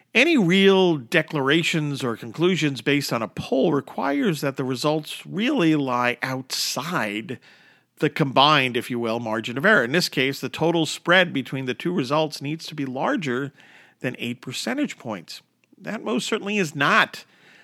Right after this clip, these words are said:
the case with Gallup's polling on heavily taxing the rich.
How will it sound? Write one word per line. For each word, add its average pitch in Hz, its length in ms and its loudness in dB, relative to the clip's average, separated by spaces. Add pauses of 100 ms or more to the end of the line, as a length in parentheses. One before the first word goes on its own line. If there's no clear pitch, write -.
(160)
the 131 80 -6
case 123 400 -4
with 120 180 -8
Gallup's 101 520 -2
polling 120 680 2 (140)
on 110 120 -8
heavily 117 420 -6
taxing 107 600 -8
the 135 60 -6
rich. - 520 -2